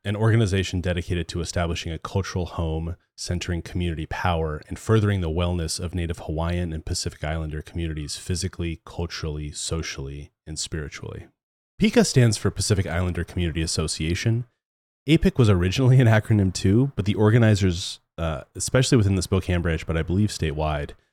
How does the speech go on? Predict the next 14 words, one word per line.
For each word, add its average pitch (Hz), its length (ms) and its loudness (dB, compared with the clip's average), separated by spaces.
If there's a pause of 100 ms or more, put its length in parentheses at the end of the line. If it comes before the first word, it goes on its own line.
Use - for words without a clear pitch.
(280)
of 87 120 -4
that 87 180 2
very 85 240 2
organization 87 840 2
have 90 160 -2
asked 85 320 -2
the 90 80 -4
community 87 440 -2
not 85 300 -2
to - 140 0
use 98 220 4
their 78 180 0
original 76 380 -6
name. 67 420 -10